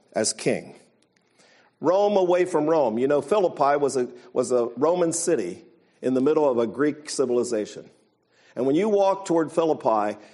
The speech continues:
you walked through Greek territory and you heard Greek language, you saw Greek customs, you saw Greek courts of law, you, everything was Greek. Until you stepped inside Philippi, and then it was Latin. It was Roman dress. It was Roman law.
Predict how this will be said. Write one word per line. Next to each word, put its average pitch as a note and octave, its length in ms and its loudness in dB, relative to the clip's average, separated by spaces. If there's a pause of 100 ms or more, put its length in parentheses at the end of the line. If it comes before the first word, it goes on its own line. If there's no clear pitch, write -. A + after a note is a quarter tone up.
(120)
you D3+ 160 0
walked D3+ 360 0
through C#3+ 120 -2
Greek D3+ 320 -4
territory C3+ 480 0
and C3+ 80 0
you B2+ 80 2
heard B2+ 180 0
Greek C#3+ 280 -2
language, C3+ 420 -2
you A#2 80 -4
saw A#2+ 240 0
Greek C3 320 -4
customs, B2+ 540 -4
you A#2 100 0
saw A2+ 260 -2
Greek A#2+ 520 -4
courts - 380 -4
of G2+ 100 -2
law, C3+ 400 2
you, A2+ 260 -4 (140)
everything C#3+ 340 -2
was A2 140 -4
Greek. F2+ 360 -12 (920)
Until A#2 240 -4
you A#2 160 -2
stepped G#3+ 420 0
inside D#3 460 0
Philippi, F#2+ 640 -2 (540)
and A#2+ 100 -4
then C3 80 0
it B2+ 100 -2
was G#2+ 160 -8
Latin. A#2+ 440 -4 (840)
It A2+ 60 -4
was G#2+ 160 -4
Roman C3 300 0
dress. F2+ 480 -8 (440)
It A#2 80 -2
was A#2 180 -2
Roman C3+ 280 0
law. F#2 340 -4